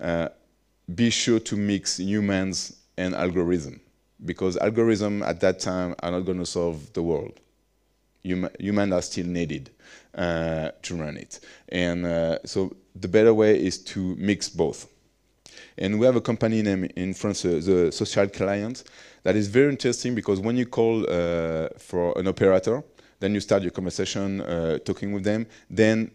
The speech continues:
they can shift it to Messenger. Then you can continue, take picture of, uh, of, uh, let's say, uh, your, uh, I D and so on. And then when you call back, they all have the information. That's what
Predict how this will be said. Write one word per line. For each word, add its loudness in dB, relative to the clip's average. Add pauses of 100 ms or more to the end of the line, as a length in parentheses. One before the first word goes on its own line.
they -4
can -2
shift 0
it -4
to -4
Messenger. -2 (200)
Then -2
you -4
can -2
continue, -4
take -2
picture 0
of, 0
uh, -2 (360)
of, -4
uh, 0
let's -2
say, 0
uh, 0 (240)
your, 0
uh, -6
I 2
D -4
and -4
so -2
on. -2 (240)
And -6
then 6
when 4
you 2
call 6
back, 8
they 0
all 4
have 2 (160)
the -4
information. -4
That's -4
what 0